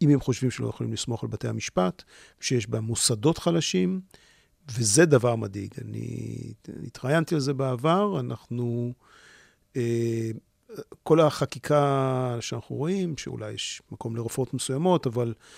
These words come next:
החקיקה שיש תחושה לרבים שהיא הולכת, אה, להפוך את ישראל למאוד שונה מבחינת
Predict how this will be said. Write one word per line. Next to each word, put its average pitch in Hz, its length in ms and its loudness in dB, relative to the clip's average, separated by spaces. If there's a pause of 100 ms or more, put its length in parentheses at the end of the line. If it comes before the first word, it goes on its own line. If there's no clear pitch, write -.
(360)
החקיקה 135 600 2
שיש 120 520 2
תחושה 131 340 0
לרבים 127 460 0
שהיא 123 640 -2
הולכת, 131 640 0
אה, 120 80 -2
להפוך 117 300 -4
את 117 100 -4
ישראל 120 280 0
למאוד 131 400 -2
שונה 127 380 -2
מבחינת 123 600 -6